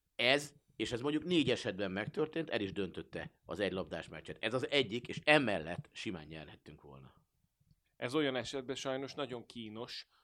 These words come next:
Speaker 2: amikor ugye a Európai Kézilabda Szövetségnek osztrák elnöke van, és az E H F B-nek a székhelye Bécsben van. Szóval ez, ezek kínos dolgok. És, ö, nem, nekem nem kell véleményt mondanom erről az egészről, ami ma történt, mert a,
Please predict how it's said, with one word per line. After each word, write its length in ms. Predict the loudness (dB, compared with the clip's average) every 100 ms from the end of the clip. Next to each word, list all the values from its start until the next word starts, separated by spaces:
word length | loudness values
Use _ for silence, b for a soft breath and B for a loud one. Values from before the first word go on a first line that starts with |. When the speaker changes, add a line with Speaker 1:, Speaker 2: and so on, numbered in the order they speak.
| b
Speaker 2:
amikor 440 | -12 -10 -10 -10
ugye 200 | -8 -4
a 720 | -2 -2 -4 -4 -2 -2 -4 -6
Európai 440 | -6 -6 -6 -8
Kézilabda 460 | -6 -8 -6 -6 -6
Szövetségnek 640 | -8 -6 -8 -8 -12 -8
osztrák 400 | -10 -8 -6 -6
elnöke 420 | -4 -6 -8 -10 -10
van, 180 | -10
és 200 | -12 -12
az 260 | -6 -6 -4
E 140 | -4
H 280 | -2 -2 -4
F 200 | -6 _ -6 -6 -6
B-nek 580 | -6 -6 -8 -8 -8
a 40 | -8
székhelye 480 | -8 -8 -6 -8 -8
Bécsben 460 | -8 -10 -12 -16 -14
van. 100 | -12
Szóval 300 | -6 -6 -4
ez, 140 | -6 -8 -12
ezek 580 | -12 -8 -8 -8 -14 -16
kínos 420 | -10 -8 -8 -10
dolgok. 380 | -10 -10 -10 -14 -20 b b b b _
És, 280 | -10 -10 -4
ö, 220 | 0 0
nem, 300 | 2 0 0
nekem 300 | -2 -2 2
nem 140 | 0 0
kell 160 | -4
véleményt 460 | -2 -2 -2 -8 -10
mondanom 420 | -12 -8 -8 -6
erről 240 | -6 -4 -6
az 140 | -6
egészről, 440 | -8 -8 -10 -8
ami 120 | -8 -8
ma 160 | -12
történt, 460 | -6 -6 -6 -10 -6
mert 160 | -2
a, 160 | -2 -2